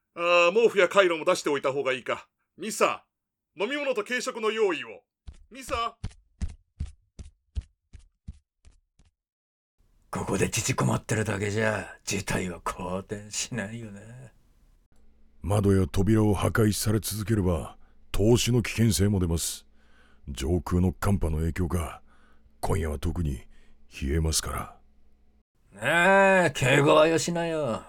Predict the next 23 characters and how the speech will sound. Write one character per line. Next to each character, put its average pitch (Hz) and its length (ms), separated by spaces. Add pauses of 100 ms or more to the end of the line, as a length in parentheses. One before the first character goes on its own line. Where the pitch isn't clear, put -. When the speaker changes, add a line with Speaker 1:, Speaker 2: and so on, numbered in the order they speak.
(140)
Speaker 2:
こ - 160
う - 180
な - 100
っ - 40
ち - 100
ゃ 104 80
お 104 140
客 120 320
も 123 100
何 104 400
も 110 140
な 131 340
い。 - 80 (260)
俺 - 200
た 147 120
ち 131 100
は 110 80
運 196 340
命 160 220
共 135 420
同 160 200
体 160 280
さ。 123 400